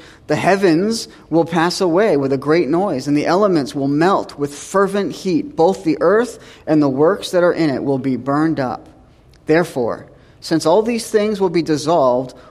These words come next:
what manner of persons ought you to be in holy conduct and godliness?"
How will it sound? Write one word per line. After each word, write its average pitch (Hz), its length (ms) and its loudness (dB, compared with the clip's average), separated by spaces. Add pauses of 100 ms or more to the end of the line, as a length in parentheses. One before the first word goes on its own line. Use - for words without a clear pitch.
(100)
what 175 240 0
manner 180 300 2
of 165 160 -6
persons 143 600 -4
ought 135 260 0
you 240 760 -2 (220)
to 151 120 -4
be 131 500 -2 (500)
in 131 120 -4
holy 185 580 2
conduct 151 680 -2 (420)
and 127 160 -6
godliness?" 113 800 -10